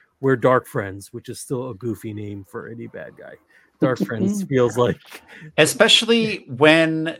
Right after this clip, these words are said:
Speaker 3: the two biggest villains they've shown so far are the darkest people on the screen. Like, there's a bit of colorism going on that's a little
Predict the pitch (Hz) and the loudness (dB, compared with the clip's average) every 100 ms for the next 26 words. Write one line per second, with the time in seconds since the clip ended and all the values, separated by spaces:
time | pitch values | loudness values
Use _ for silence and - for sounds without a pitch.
0 | _ 135 117 131 - - 170 180 185 131 | _ -12 -10 -10 -10 -8 -6 -4 -6 -12
1 | _ 143 139 139 135 - 98 131 127 131 | _ -4 -2 -2 -4 -12 -4 0 0 0
2 | 127 117 117 - - 135 131 131 120 - | -2 -2 -6 -4 -2 0 0 -2 -6 -2
3 | 120 117 113 113 117 - _ _ _ 123 | 2 4 4 4 0 -6 _ _ _ -6
4 | 110 110 98 _ _ _ _ - 127 117 | -4 -6 -10 _ _ _ _ -6 -4 -4
5 | 117 113 - _ 117 104 110 104 101 98 | -6 -12 -12 _ -14 -10 -10 -8 -10 -12
6 | 95 - - _ - 92 95 90 85 82 | -14 -18 -20 _ -20 -16 -14 -14 -18 -20
7 | - - 110 110 104 - _ _ - 123 | -20 -20 -12 -10 -10 -14 _ _ 0 2
8 | 117 131 135 165 131 147 123 120 104 113 | 2 0 0 0 2 4 4 4 0 -4
9 | 107 104 101 101 98 95 95 107 107 101 | -4 -4 -4 -6 -6 -8 -12 -10 -6 -4
10 | 98 92 | -6 -8